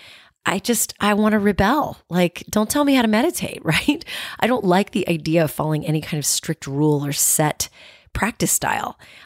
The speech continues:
I don't even want to meditate for the same amount of time every day. So today, for example, I sat on the floor with a pillow wedged under me. I lit some incense because once a Catholic, always a Catholic.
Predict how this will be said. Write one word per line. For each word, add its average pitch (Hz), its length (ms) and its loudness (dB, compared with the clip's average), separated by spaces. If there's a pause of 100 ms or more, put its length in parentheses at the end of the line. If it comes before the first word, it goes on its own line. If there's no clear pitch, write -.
I 240 60 2
don't 320 120 4
even 349 220 4
want 208 160 4
to 202 40 2
meditate 190 600 0
for - 80 -2
the 180 80 0
same 185 200 2
amount 160 380 2
of 311 120 -2
time 135 320 -10
every 131 240 -8
day. - 400 -6 (920)
So - 240 2
today, 226 320 2
for 202 140 -2
example, 151 420 0
I - 60 -4
sat 202 260 2
on 254 80 4
the 262 60 2
floor - 500 -6 (340)
with 165 120 4
a 165 60 -2
pillow 208 360 4
wedged 156 320 -2
under - 220 -4
me. - 320 -6 (400)
I 170 60 4
lit 170 240 2
some 214 160 2
incense 143 540 -2
because - 360 -4
once 139 220 -2
a - 40 -14
Catholic, - 320 -8
always - 260 -6
a - 40 -14
Catholic. 151 440 -4